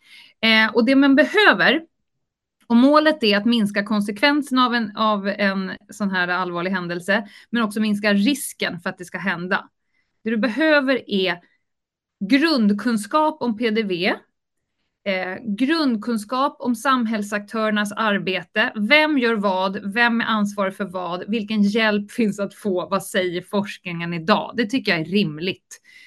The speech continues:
Eh, och rektorer brukar ändå vara ganska evidenskänsliga. Eh, sen behöver man grundkunskap om gärningspersonen. Va-, vad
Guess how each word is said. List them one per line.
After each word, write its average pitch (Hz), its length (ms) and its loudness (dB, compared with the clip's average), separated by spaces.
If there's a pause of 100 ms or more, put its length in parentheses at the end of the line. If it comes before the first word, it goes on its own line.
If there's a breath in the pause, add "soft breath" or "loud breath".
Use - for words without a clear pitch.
(240 loud breath)
Eh, 175 200 -4
och 208 160 -2
rektorer 233 400 -2
brukar 208 260 -2
ändå 180 140 -4
vara 170 100 -6
ganska 165 500 -4
evidenskänsliga. 151 1500 -12 (520 soft breath)
Eh, - 300 -6 (500 soft breath)
sen 294 260 4
behöver 330 140 4
man 339 180 2
grundkunskap 226 1000 2
om 214 140 0
gärningspersonen. 202 1200 -2 (460)
Va-, 208 280 -2
vad 262 760 2